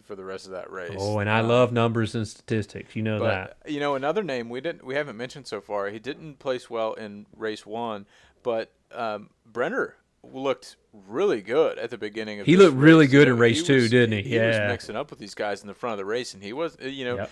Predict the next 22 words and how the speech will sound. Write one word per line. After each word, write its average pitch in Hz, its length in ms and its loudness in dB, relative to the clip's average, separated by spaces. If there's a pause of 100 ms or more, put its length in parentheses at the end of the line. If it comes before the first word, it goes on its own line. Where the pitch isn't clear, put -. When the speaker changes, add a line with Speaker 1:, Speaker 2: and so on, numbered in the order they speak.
(160)
Speaker 1:
very 180 240 2
similar 135 340 -6
to 107 80 -10
Jespersen. 113 720 -8
You 113 120 -12
know, 107 80 -8
he, 107 280 -14
he 131 140 -14
was 190 200 -16
getting 120 240 -12
his 110 120 -14
elbows 123 340 -6
out 131 300 -2
and, 110 140 -16
Speaker 2:
Yep. 104 180 -10
Speaker 1:
you 120 80 -14
know, 107 140 -10
didn't 131 200 -10
care 127 180 -6
about 139 240 -8
big 113 120 -6
reputations, 110 840 -8